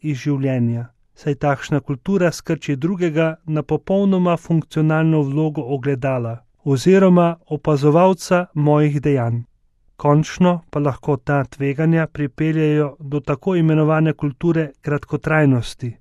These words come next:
takojšnjosti in navideznosti, torej do družbe, ki v sebi nima več sposobnosti spomina in prihodnosti.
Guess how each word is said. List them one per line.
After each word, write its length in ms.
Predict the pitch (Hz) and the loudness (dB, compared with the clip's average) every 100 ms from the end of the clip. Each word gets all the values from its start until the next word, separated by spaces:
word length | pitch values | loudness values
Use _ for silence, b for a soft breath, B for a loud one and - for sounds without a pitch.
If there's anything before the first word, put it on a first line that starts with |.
| _ _ _ - | _ _ _ -10
takojšnjosti 960 | 143 - 170 160 - 135 120 - 147 - | -8 -2 0 0 -2 -4 -4 -8 -8 -2
in 160 | 156 | 0
navideznosti, 920 | 139 139 170 160 147 165 156 - 170 165 _ _ _ - | 0 0 -2 -2 0 -2 -2 -6 -6 -6 _ _ _ -2
torej 320 | 165 165 156 | 2 2 2
do 240 | 143 139 | 2 0
družbe, 600 | 127 165 202 160 180 170 165 _ | 0 0 -2 0 0 0 -4 _
ki 160 | 160 | -4
v 40 | 147 | -4
sebi 360 | - 165 151 | -2 -2 2
nima 260 | 156 202 196 | 2 2 2
več 320 | 160 160 - - | 2 0 -4 -20
sposobnosti 840 | - 156 - 165 147 143 - 143 | -10 -8 -6 -6 -2 -4 -4 -12
spomina 640 | - 147 147 185 190 180 - _ _ | -8 -4 0 4 4 2 -2 _ _
in 200 | 190 180 | -2 0
prihodnosti. 920 | - 160 131 139 117 117 - - 113 | 0 -4 -2 -4 -2 -4 -6 -12 -12